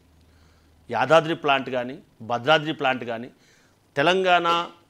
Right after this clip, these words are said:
ఛత్తీస్గఢ్ రాష్ట్రాల మధ్య జరిగినటువంటి విద్యుత్ ఒప్పందం ఏదైతే ఉందో, అప్పుడు మార్కెట్లో,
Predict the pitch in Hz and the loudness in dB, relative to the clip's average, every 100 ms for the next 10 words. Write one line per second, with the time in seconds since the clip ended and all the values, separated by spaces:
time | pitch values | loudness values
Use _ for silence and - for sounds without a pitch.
0 | 165 160 214 185 175 170 139 151 - 160 | -8 0 0 2 4 4 4 0 2 2
1 | 147 135 127 147 135 131 - _ 117 139 | 2 0 0 2 2 0 -8 _ -6 -4
2 | 135 131 139 131 135 117 117 160 156 135 | -4 -6 -6 -8 -8 -10 -8 -8 -6 -8
3 | - 131 127 120 117 107 107 107 147 214 | -6 -10 -10 -10 -12 -12 -14 -12 -14 -16
4 | _ _ _ _ _ - 156 - 240 190 | _ _ _ _ _ -4 0 6 6 6
5 | 190 - _ _ _ _ _ _ - 117 | 2 -6 _ _ _ _ _ _ -18 0
6 | 127 185 190 190 185 165 | 6 6 6 0 2 0